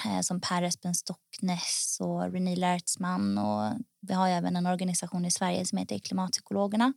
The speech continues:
Och de tittar jättemycket på hur vi människor reagerar på olika typer av budskap och är väl rörande överens om att domedagsbudskap funkar, liksom, inte.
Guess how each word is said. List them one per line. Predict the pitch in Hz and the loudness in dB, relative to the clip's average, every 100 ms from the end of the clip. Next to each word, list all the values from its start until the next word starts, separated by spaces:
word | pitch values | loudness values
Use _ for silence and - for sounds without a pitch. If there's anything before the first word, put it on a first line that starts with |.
| _ - | _ -4
Och | 214 | -4
de | 175 202 202 196 190 | 4 6 8 6 2
tittar | 196 - | -2 2
jättemycket | 190 190 - 208 202 185 - | 2 2 2 0 2 -4 0
på | 175 | 2
hur | 175 208 202 185 | 4 6 6 4
vi | 175 185 | 2 2
människor | 190 190 180 - 180 | 4 2 2 0 2
reagerar | 175 175 190 175 170 | 2 4 4 6 4
på | 180 | 2
olika | 180 170 170 | 0 0 -2
typer | 190 180 - | 0 2 2
av | 170 170 | 2 2
budskap | 180 170 - 190 156 - | 0 0 4 6 6 2
och | - 175 - 254 | -2 -2 -6 -6
är | 208 185 | 0 2
väl | 180 180 | 2 2
rörande | 196 185 185 185 180 | 6 8 8 6 4
överens | 185 208 214 175 - | 4 4 4 4 2
om | 170 170 | 4 4
att | 165 - - _ - - - - 233 202 | 2 -2 -6 _ -18 -16 -16 -10 -6 4
domedagsbudskap | 254 208 185 190 180 - 190 175 - 196 160 - | 6 8 8 8 8 6 0 0 6 6 6 -2
funkar, | 185 165 180 | -2 2 2
liksom, | - - - | 2 -2 -4
inte. | - - - | -6 -4 -2